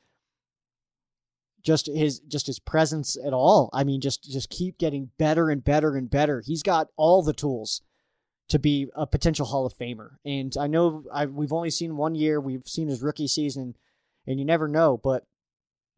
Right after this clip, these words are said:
oh man, is that guy, he's got, uh, he's got it. He's got the tools, man, for sure. So I'm excited to see what he can do. So I'll go with those. Uh, if I had to give one per side, I would say, uh, Allen Robinson and Ernest Jones. That's a, those are two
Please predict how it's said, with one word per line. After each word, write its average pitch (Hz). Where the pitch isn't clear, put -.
oh 147
man, 147
is 131
that 143
guy, 135
he's 131
got, 156
uh, 139
he's 151
got 156
it. 123
He's 156
got 151
the 135
tools, 120
man, 117
for 135
sure. 117
So 123
I'm 147
excited 135
to 117
see 135
what 120
he 120
can 127
do. 113
So 190
I'll 208
go 202
with 165
those. 143
Uh, 147
if 160
I 185
had 185
to 165
give 156
one 160
per 151
side, 127
I 139
would 135
say, 135
uh, 127
Allen 147
Robinson 139
and 127
Ernest 131
Jones. -
That's 127
a, 123
those 127
are 117
two 127